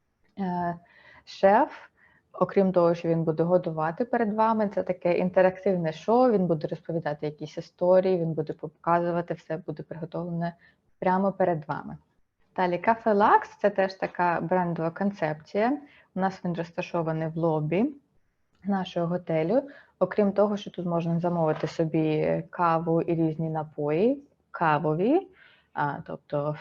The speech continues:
фрапе, айс-лате, все, що ви можете собі уявити, або якщо ви х-, хочете щось спеціальне замовлення для вас. Також Кафе Лакс пропонує різноманітні воркшопи, а, мастер-класи, наприклад,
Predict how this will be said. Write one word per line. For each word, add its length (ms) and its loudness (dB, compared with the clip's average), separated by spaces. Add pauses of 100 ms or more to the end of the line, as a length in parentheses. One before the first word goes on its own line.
фрапе, 720 2
айс-лате, 1000 0
все, 140 -4
що 160 -6
ви 60 -2
можете 280 -6
собі 220 -4
уявити, 760 2
або 240 -2
якщо 280 -4
ви 140 -12
х-, 140 -18 (140)
хочете 360 -4
щось 400 -6 (400)
спеціальне 640 0
замовлення 560 0
для 160 -4
вас. 380 0 (340)
Також 320 -2
Кафе 280 0
Лакс 320 -2
пропонує 880 0
різноманітні 960 0 (720)
воркшопи, 920 2 (440)
а, 280 -2
мастер-класи, 1080 -2
наприклад, 560 -4